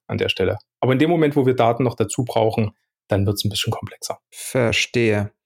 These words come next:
Speaker 2: Also das Ganze noch anzureichern und auch zu verbessern.
Speaker 1: Genau.
Speaker 2: Also es wird ja dadurch auch durch mehrere Anfragen, die werden ja auch abgespeichert und es wird dann besser in der Zukunft.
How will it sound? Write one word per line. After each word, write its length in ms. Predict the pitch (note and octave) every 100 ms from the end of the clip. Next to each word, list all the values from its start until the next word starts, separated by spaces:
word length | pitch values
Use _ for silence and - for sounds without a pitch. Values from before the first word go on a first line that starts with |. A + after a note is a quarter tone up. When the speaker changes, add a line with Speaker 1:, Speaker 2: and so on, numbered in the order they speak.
| - - -
Speaker 2:
Also 180 | A#2 C3
das 140 | B2+
Ganze 260 | C#3 - C#3+
noch 120 | -
anzureichern 840 | C#3 B2 D3 B2 A#2+ A#2+ C#3 B2+
und 240 | B2+ B2+
auch 440 | C3+ C3 G2+ - -
zu 140 | - F3+
verbessern. 640 | D#3+ - E3 D3+ A#2 A2+ -
Speaker 1:
Genau. 280 | - F2+ F#2 - _ _
Speaker 2:
Also 160 | D3 C#3+
es 100 | -
wird 140 | G3
ja 80 | F3+
dadurch 320 | E3 E3 F3
auch 240 | - D#3+ -
durch 240 | E3 -
mehrere 420 | D3+ E3 F3 E3
Anfragen, 520 | D3+ D#3+ - D#3+ D#3+ D#3
die 120 | C#3
werden 220 | C#3+ D3+
ja 60 | C3+
auch 100 | -
abgespeichert 640 | - E3+ - D#3+ - E3
und 100 | C#3+
es 160 | - D#3+
wird 160 | D#3
dann 240 | D3+ D3 C#3+
besser 400 | D3 D3 B2+ A#2
in 160 | - B2
der 140 | A#2
Zukunft. 460 | - A2+ A#2 -